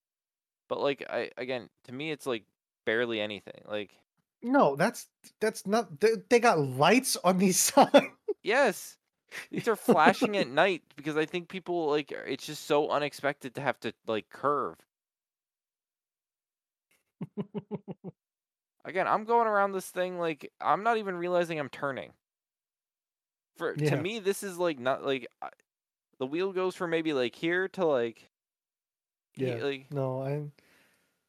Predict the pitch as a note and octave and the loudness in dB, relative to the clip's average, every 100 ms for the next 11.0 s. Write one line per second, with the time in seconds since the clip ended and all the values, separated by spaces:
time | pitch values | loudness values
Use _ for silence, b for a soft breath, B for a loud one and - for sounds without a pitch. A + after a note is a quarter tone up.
0 | _ _ _ _ _ _ _ _ _ _ | _ _ _ _ _ _ _ _ _ _
1 | E4 E4+ B3 G#3 - C3 B3+ C4 - - | -6 0 2 2 2 4 2 2 -6 -10
2 | - C#4+ C4 A#3 A3 F3 E3+ - A#2 G#2+ | -2 0 4 6 6 4 0 0 -2 -2
3 | G#2+ A2 - D3 C3 - _ _ _ _ | -8 -12 2 4 4 2 _ _ _ _
4 | - D#3+ C3+ - - C#3 B2+ D3+ C#3 D#3+ | -10 -6 -6 -6 -4 -4 -4 -2 0 0
5 | D3+ E3+ D3 G#3+ - E3+ E3+ E3 - - | 2 4 6 4 2 -2 0 0 -4 -6
6 | A2+ C#3 F3 B2 C#3 D3 - C#3 A#2 G#2 | -6 -4 -4 0 0 0 0 -4 -4 -6
7 | A2 A2 G#2+ A2+ A2+ G#2+ G#2+ G#2 D#2+ G2 | -4 0 0 -2 -6 -6 -6 -6 0 0
8 | - A2+ G2+ F#2 F2 F2 _ E3 D#3 C#3+ | -2 -2 -2 -2 -4 -8 _ 4 4 4
9 | A2 G2+ G#2 G2+ G2 - - D3 C3+ B2 | -4 -10 -6 -4 -4 -4 0 0 0 -2
10 | B2 C#3 - - _ _ _ - - | -4 -8 -14 -16 _ _ _ -8 -8